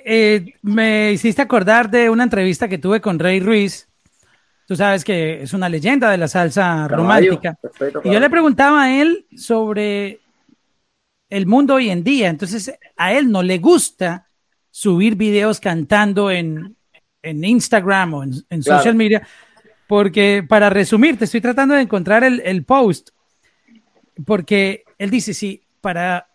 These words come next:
Speaker 1: para que a mí me vean cantando, pues la gente paga un ticket y me ven un show, porque
Speaker 2: Ajá.
Speaker 1: eso es lo que yo hago. Yo no voy a, a, a subir una foto porque estoy desayunando huevos con,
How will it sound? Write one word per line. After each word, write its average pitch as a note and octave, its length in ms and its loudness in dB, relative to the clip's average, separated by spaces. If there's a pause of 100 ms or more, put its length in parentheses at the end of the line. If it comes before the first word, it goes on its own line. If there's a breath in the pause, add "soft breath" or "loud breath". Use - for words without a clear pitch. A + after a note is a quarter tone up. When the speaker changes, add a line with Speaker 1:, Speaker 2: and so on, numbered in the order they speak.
(140)
Speaker 1:
para F3+ 240 -2
que F3 100 -4
a E3 40 -2
mí F3+ 160 -2
me C4 140 2
vean B3 180 2
cantando, B3+ 460 2
pues A#3 240 0
la E3+ 140 -2
gente E3+ 220 -6
paga A3 220 2
un B3+ 80 2
ticket A3 300 0
y C4 80 0
me F#3 100 0
ven G#3 180 0
un G3+ 120 -2
show, A#3 360 0
porque E3 360 -4
Speaker 2:
Ajá. - 160 -10
Speaker 1:
eso G#3 220 -6
es A3+ 40 -2
lo G#3+ 80 0
que G3 100 0
yo F3+ 140 0
hago. B3 220 2
Yo E3+ 120 -2
no G#3+ 120 0
voy A3 220 0
a, G3+ 220 0 (400 soft breath)
a, E3+ 280 -6
a E3 60 -2
subir G3 280 0
una A3 160 0
foto A3+ 320 0
porque F3 380 -2
estoy G3+ 240 -2
desayunando G#3 680 -2
huevos G#3+ 400 0
con, F3+ 420 -6